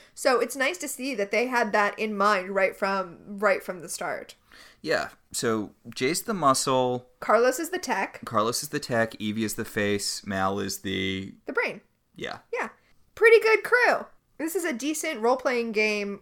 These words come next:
Speaker 1: crew if you wanted to, you know.
Speaker 2: Yeah. Of course, Mal's gonna end up doing most of the heavy lifting, too.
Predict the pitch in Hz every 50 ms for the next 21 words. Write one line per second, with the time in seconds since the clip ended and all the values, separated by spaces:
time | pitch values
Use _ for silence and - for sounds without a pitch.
0 | - - - 247 233 208 175 151 202 - 185 196 196 190 196 190 190 190 226 185
1 | 175 170 170 - _ _ _ _ - 196 151 117 90 - - _ _ _ _ -
2 | 107 107 95 67 - 107 - _ _ _ _ _ - - 117 104 98 - - 101
3 | 92 92 - - 98 95 95 - - 98 95 92 82 - 92 95 98 98 98 98
4 | - - - 104 104 101 92 104 104 104 98 - - - 98 101 - - 92 95
5 | 95 -